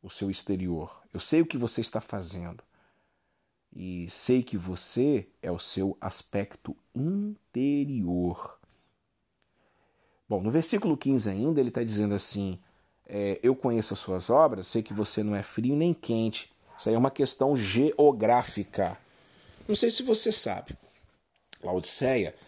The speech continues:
estava entre duas cidades, Hierápolis e Colossos. Hierápolis a dez quilômetros, Colossos a dezoito quilômetros. Uma, as águas de lá eram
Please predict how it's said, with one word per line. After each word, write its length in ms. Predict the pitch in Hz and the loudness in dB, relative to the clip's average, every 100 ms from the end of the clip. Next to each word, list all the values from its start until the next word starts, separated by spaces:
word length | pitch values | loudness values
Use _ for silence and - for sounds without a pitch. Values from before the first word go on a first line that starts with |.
| - - | -20 -12
estava 500 | - - 107 107 110 | -6 -2 0 2 0
entre 260 | 107 107 95 | 0 -2 -4
duas 220 | 98 131 | -2 0
cidades, 540 | - 135 - - - | 0 0 -2 -6 -6
Hierápolis 880 | 95 104 95 95 120 170 170 180 - | 0 2 2 0 2 2 4 2 0
e 80 | 147 | -2
Colossos. 640 | - 151 98 78 - 87 101 | 0 2 2 0 -4 -2 0
Hierápolis 580 | 123 127 147 156 143 | 4 4 4 2 2
a 60 | 120 | 2
dez 240 | 113 107 | 2 0
quilômetros, 600 | - 139 135 143 147 147 - | 2 2 4 2 0 -6 0
Colossos 560 | 139 120 113 117 110 | 2 4 2 0 -2
a 40 | 113 | -2
dezoito 400 | 117 107 101 - | -2 0 0 0
quilômetros. 600 | 110 82 76 - - - - - - - | -4 -4 -8 -14 -16 -18 -20 -20 -20 0
Uma, 380 | 160 202 214 208 - _ _ _ - | 4 6 4 0 -8 _ _ _ -6
as 300 | 107 98 107 | -2 0 2
águas 320 | 113 110 104 | 2 2 0
de 100 | 104 | 0
lá 340 | 98 101 113 - | 0 0 -2 -2
eram 260 | 117 123 | 0 0